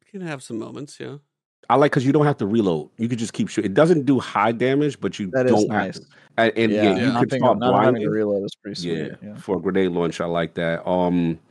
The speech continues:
Speaker 1: We got that
Speaker 2: we
Speaker 1: one.
Speaker 2: got
Speaker 1: We got Necrocasm with
Speaker 2: Necro.
Speaker 1: the raid.
Speaker 2: Ah, bro, I have not even done Crota. I have not done that raid. I gotta get in there.
Speaker 1: I've done it
Speaker 2: I have not done that raid.
Speaker 1: once. Travis,
Speaker 2: Mm-hmm.
Speaker 1: you said you cleared it this week?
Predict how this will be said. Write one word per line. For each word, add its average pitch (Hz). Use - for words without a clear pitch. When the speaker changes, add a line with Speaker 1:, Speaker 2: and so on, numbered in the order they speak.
Speaker 1:
We -
got 151
that 143
Speaker 2:
we -
Speaker 1:
one. -
Speaker 2:
got 92
Speaker 1:
We 85
got -
Necrocasm 127
with 117
Speaker 2:
Necro. 101
Speaker 1:
the -
raid. 120
Speaker 2:
Ah, -
bro, -
I -
have 92
not -
even 65
done 67
Crota. 78
I -
have 87
not -
done 82
that 82
raid. 85
I -
gotta 98
get -
in 165
there. -
Speaker 1:
I've 131
done 170
it 165
Speaker 2:
I -
have 80
not 107
done 85
that -
raid. 82
Speaker 1:
once. -
Travis, 98
Speaker 2:
Mm-hmm. 110
Speaker 1:
you 120
said 120
you 123
cleared 123
it 117
this -
week? 123